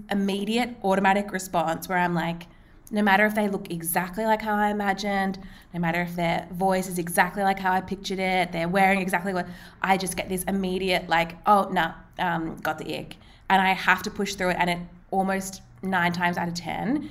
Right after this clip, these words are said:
it, like, goes away after, like, five minutes of, like, sitting there talking to them. But it's almost like this weird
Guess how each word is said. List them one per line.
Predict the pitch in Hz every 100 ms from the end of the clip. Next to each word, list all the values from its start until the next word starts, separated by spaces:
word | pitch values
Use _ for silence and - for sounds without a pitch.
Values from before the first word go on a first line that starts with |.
| -
it, | 131
like, | 185
goes | 185 170 170
away | 160 156 156
after, | - 160 170 175
like, | 156 - - - - - - - - - -
five | 165 143
minutes | 151 - -
of, | -
like, | 170 170
sitting | 175 -
there | -
talking | - - -
to | -
them. | - - 269 - - -
But | 190
it's | 185 -
almost | 190 190
like | 202 202
this | 180
weird | 170 175 165 165 165